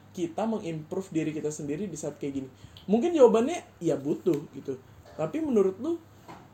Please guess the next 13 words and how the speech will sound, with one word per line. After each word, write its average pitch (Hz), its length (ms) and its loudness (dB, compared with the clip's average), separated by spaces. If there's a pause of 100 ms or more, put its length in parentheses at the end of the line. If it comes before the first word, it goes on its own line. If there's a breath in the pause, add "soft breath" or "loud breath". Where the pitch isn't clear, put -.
(120)
se-, - 500 -4
selama 226 380 0
corona 226 380 2
ini 170 580 -2 (260)
doang 175 600 4
atau 202 500 -2 (340)
setiap 196 380 -2
hari 196 140 4
tuh 262 100 -4
emang 254 220 -2
kita 226 240 -4
walaupun 202 580 2
nggak 175 200 2